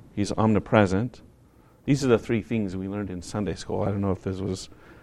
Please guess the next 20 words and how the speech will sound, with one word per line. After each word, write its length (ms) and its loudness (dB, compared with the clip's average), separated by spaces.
a 80 -6
part 220 6
of 100 4
your 160 6
training, 300 0
but 100 2
it 60 4
was 200 4
mine. 260 0
Omnipresent, 680 6
omnipotent, 560 0
and 160 -4
omniscient. 500 -6
We 100 -10
had 120 -6
to 60 -6
learn 180 0
all 160 2
those 240 0
words, 320 -4